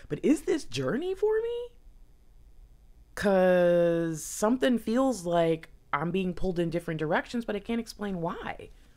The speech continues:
Nine of Pentacles, the loneliness is starting to really settle in, and it was one thing when I really didn't have much going on,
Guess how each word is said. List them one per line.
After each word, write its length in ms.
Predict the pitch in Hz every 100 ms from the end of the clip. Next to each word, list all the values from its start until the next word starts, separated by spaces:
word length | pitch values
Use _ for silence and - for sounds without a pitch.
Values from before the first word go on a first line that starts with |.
| - - -
Nine 260 | 175 196
of 120 | 262 254
Pentacles, 520 | 277 302 277 208 - - - -
the 140 | 156 196
loneliness 760 | 190 202 277 359 320 202 170
is 80 | 170
starting 360 | - 175 160 160
to 140 | 165
really 460 | 151 160 180 190 190
settle 420 | 175 - 170 160
in, 420 | 226 311 214 196 190 - - -
and 540 | - 185 185 175 170 165 - - - 262
it 100 | 254
was 200 | 233 190
one 240 | 277 508
thing 240 | - 240
when 120 | 220 190
I 60 |
really 300 | 185 196 202
didn't 300 | 165 180 165
have 280 | - 151 165
much 260 | 160 156 -
going 280 | 151 139
on, 400 | 139 269 185 -